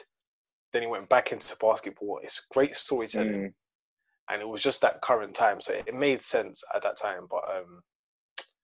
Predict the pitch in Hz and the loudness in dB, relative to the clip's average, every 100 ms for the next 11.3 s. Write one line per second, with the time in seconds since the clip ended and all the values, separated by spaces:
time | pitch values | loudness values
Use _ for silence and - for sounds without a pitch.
0 | _ _ 98 92 85 - 131 147 175 151 | _ _ -8 -4 -4 -2 4 6 8 8
1 | - 208 - 160 139 131 127 123 - _ | 10 8 10 12 12 12 12 10 4 _
2 | _ _ _ _ _ _ _ - 113 110 | _ _ _ _ _ _ _ 6 10 10
3 | 110 117 117 113 113 - 131 120 98 95 | 8 4 4 0 -2 -2 -6 -4 -4 -4
4 | - 107 - 110 101 - - - 104 127 | -4 -4 0 -2 -2 -10 -12 -14 -8 -6
5 | 120 123 107 - 113 117 110 123 - - | -2 -2 -2 -4 -8 -2 4 4 2 -8
6 | 104 92 87 - _ _ _ _ _ _ | -8 -8 -10 -20 _ _ _ _ _ _
7 | _ _ _ _ _ 113 110 110 - 113 | _ _ _ _ _ 0 0 0 0 0
8 | 110 110 107 117 110 113 107 123 113 127 | 6 8 8 6 4 4 6 8 8 6
9 | 120 127 117 107 - _ _ - 120 120 | 6 4 2 -2 -12 _ _ -2 4 6
10 | 120 120 - 120 123 214 202 - 113 - | 6 6 4 4 6 6 4 -2 -6 -2
11 | 208 139 107 | -2 -2 -6